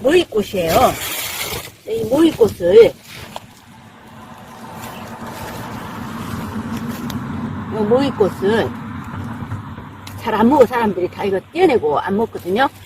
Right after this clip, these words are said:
차로도 끓여 먹고 좋은데, 어, 이걸 여러 가지 그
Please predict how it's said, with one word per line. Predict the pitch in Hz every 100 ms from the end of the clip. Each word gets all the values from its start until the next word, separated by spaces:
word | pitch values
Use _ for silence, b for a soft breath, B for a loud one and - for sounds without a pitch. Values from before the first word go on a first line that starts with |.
| B B - -
차로도 | 359 381 392 320
끓여 | 302 294
먹고 | 262 196 196
좋은데, | 226 226 214 247 262 165 - - - - - -
어, | 220 226 220 214
이걸 | 220 240 254 262 254 151 - - - - - - - - - - - - - - - - - 208
여러 | 254
가지 | 294 311 254 233 202 190 180
그 | -